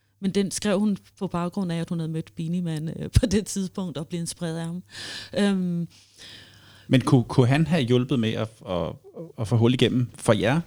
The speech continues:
Speaker 1: Ja, det tror jeg da absolut, hvis, hvis vi for eksempel havde været mere Kingston og hæng-,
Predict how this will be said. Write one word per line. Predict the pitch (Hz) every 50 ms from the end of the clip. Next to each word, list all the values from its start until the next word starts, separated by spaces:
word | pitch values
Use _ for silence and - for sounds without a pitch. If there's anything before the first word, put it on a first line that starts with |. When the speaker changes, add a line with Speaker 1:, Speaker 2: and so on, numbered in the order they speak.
| - - - -
Speaker 1:
Ja, | 202 175 -
det | 190 214 277
tror | - - 320 285
jeg | 208 175
da | 170 -
absolut, | 156 160 - - 190 175 170 254 311 - - - - -
hvis, | 190 196 - - - 180 160 175 180
hvis | 185 208 - - 202
vi | 202
for | - - 185
eksempel | - - 285 285 254 285
havde | 240 214 196
været | 190 185 185
mere | 185 196 202 202
Kingston | 202 - 190 175 170 - - 202 190 180
og | 165 156
hæng-, | 165 175 165 165